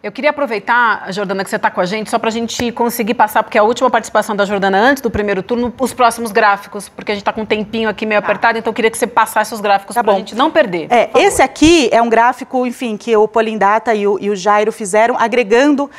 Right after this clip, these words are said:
Speaker 2: é, mil e seiscentas cidades, então tem mil e seiscentas, é, pesquisas, né?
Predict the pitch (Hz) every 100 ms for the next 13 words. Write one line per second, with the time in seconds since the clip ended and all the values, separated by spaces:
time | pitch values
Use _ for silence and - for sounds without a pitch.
0 | - - 226 220 226 285 392 381 285 -
1 | 240 247 226 208 208 226 - 233 233 233
2 | 240 330 311 240 - 220 214 214 185 -
3 | 190 185 208 190 - 226 330 269 247 247
4 | -